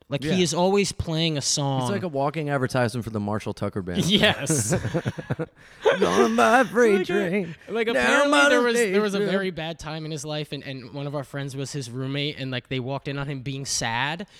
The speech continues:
Speaker 1: and he was playing Hurt by Johnny Cash. <laughs> Which is like, yeah, that doesn't, like, invalidate your sadness.
Speaker 2: Right.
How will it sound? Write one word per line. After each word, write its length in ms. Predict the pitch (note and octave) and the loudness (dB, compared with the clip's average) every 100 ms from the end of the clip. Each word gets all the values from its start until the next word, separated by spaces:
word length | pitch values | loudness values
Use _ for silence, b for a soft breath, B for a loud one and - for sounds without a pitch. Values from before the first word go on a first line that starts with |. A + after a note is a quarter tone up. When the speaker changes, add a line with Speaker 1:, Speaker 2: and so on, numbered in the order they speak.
| B - | B -8
Speaker 1:
and 80 | D3 | -4
he 80 | D3+ | -4
was 140 | C3 | -6
playing 420 | - D#3 C#3+ C3+ | -8 -6 -6 -6
Hurt 420 | A2+ D#3+ C3+ - - | -4 -4 -4 -6 -8
by 120 | B2 | -8
Johnny 380 | B2 D3+ C3 C#3 | -4 -4 -2 -6
Cash. 680 | - C#3 C3+ B2+ D4+ - G4+ | -2 -2 0 0 -2 -4 -2
<laughs> 1700 | - E4 C4 - D#4 G3 - _ - - - - - - - - - | 0 -2 -2 -8 -4 -6 -6 _ -20 -20 -8 -6 -4 -4 -4 -6 0
Which 180 | F#4+ - | 0 2
is 120 | E4+ | 0
like, 120 | C#4+ G#3+ | 0 -2
yeah, 320 | E4+ D4+ E3+ | -2 -2 -2
that 160 | A#3 | -2
doesn't, 380 | A#3 D4+ C4 - | 0 0 0 0
like, 160 | F#3 F3+ | 0 0
invalidate 680 | E3 C#3 E3+ F#3 E3 F3 | 0 0 2 0 0 -2
your 140 | D#3 C#3+ | -2 -4
sadness. 840 | - C#3+ D3 D3+ C3 G#2+ F#2 - | -2 -2 -2 -4 -8 -12 -12 -6
Speaker 2:
Right. 380 | D#3+ C#3+ C#3 - | -2 -2 -2 -8